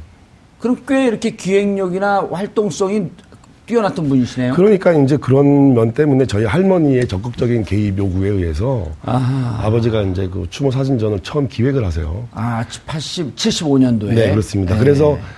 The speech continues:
Speaker 2: 그 사진을 구하러 이제 외신들 보도 사진을 구하러 이제 미국도 가시고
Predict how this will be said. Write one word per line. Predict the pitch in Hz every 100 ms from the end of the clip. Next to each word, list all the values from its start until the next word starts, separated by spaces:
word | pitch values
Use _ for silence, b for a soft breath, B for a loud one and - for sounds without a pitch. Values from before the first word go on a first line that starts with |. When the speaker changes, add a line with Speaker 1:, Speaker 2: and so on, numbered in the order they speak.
| B B
Speaker 2:
그 | -
사진을 | 143 170 170 156
구하러 | 131 120 113
이제 |
외신들 | 113 123 123 165 160 151 147 139
보도 | - 120 127
사진을 | 127 123 120
구하러 | 101 110 107 104
이제 | 104
미국도 | 104 113 127
가시고 | 101 80 90 104 107 85